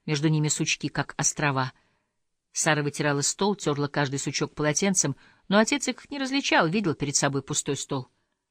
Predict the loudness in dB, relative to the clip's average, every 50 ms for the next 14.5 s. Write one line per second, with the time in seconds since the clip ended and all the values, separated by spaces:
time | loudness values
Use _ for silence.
0 | _ _ _ _ _ _ _ _ _ _ _ _ _ _ _ _ _ _ _ _
1 | 4 4 4 4 0 -2 0 0 0 2 0 0 2 2 2 2 2 4 2 2
2 | 4 4 4 4 4 2 2 2 0 0 2 0 0 0 -4 -8 -10 -10 -12 -14
3 | -14 _ _ _ _ _ _ _ _ _ _ -2 2 4 6 6 6 6 4 0
4 | -2 0 2 2 2 2 2 -2 -6 _ _ _ _ _ _ _ _ _ _ _
5 | _ _ 2 2 2 6 6 6 8 8 6 6 4 2 2 4 4 4 2 2
6 | 0 -2 0 2 2 2 4 4 4 4 6 4 2 2 4 2 0 0 _ -2
7 | 0 0 0 0 0 2 4 4 4 2 -2 -6 _ _ _ _ _ _ _ _
8 | _ _ _ _ _ _ _ _ -12 -8 -6 -4 -2 0 0 -2 -2 -2 0 0
9 | 2 4 4 2 2 2 _ -10 _ _ _ _ _ _ _ _ _ _ _ _
10 | _ 0 0 0 0 -4 -6 -6 -6 -4 _ -2 0 0 0 0 0 0 0 0
11 | 0 0 -2 -4 -14 -20 -20 -6 _ -2 0 2 4 4 4 4 2 0 2 2
12 | 2 2 2 2 0 2 2 0 0 4 4 4 4 4 2 2 2 0 2 2
13 | 2 4 4 4 4 4 0 -4 -6 -8 -12 -20 -20 -16 -4 2 2 2 2 2
14 | -4 2 6 6 6 6 4 2 -2 -8